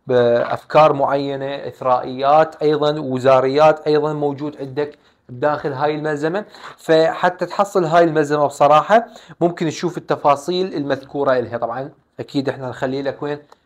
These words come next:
خلي لك بيها بالنهاية معرف الانستغرام، آه، والتليجرام، إضافة إلى رقم الهاتف وقناة اليوتيوب، لأن هاي الملزمة راح تلقى بيها التفاصيل موجودة على ذن المنصات، على مواقع التواصل الاجتماعي،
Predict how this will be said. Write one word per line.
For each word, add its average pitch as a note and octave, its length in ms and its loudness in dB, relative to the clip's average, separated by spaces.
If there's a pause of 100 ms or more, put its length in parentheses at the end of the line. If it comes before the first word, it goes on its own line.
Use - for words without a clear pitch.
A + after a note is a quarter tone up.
(120)
خلي B2+ 280 2
لك C3 220 0
بيها C#3 280 2
بالنهاية C3+ 540 2
معرف B2 380 0
الانستغرام، C#3 640 0 (380)
آه، C3 260 8
والتليجرام، C3 1600 0
إضافة B2+ 380 -2
إلى B2+ 120 -2
رقم B2+ 200 -6
الهاتف B2 320 -12
وقناة A#2+ 340 -14
اليوتيوب، B2 400 -8 (300)
لأن C#3+ 140 4
هاي E3 180 4
الملزمة E3+ 340 2
راح E3+ 160 0
تلقى D3 240 -6
بيها C#3 180 -8
التفاصيل C#3 480 -8
موجودة C#3+ 360 -2
على C#3+ 120 0
ذن C3 200 -8
المنصات، A#2+ 580 -6
على B2+ 160 -4
مواقع B2 300 -6
التواصل A#2 380 -6
الاجتماعي، B2 560 -4